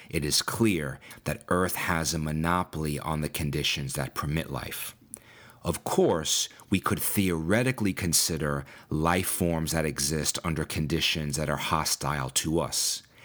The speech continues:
in the same way that we can consider unicorns that live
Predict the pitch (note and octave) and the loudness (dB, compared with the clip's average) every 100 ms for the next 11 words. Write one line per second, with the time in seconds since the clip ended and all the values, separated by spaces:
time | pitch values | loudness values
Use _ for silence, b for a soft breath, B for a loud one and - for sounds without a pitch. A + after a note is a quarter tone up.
0 | B - D#2 D2 - A#2+ C3+ C3+ F#2+ D#2+ | B -6 -2 2 4 4 4 4 2 0
1 | D2+ D2+ B B - E2 F2 E2+ D2 D#2 | -2 -4 B B -4 0 0 0 -2 0
2 | - E2+ D#2 D2+ F#2+ G#2+ - F#2+ E2 D#2+ | 0 0 -2 2 4 2 0 -2 0 0
3 | D#2 D2 D#2 C#2+ C2+ | -2 -2 -2 -2 -6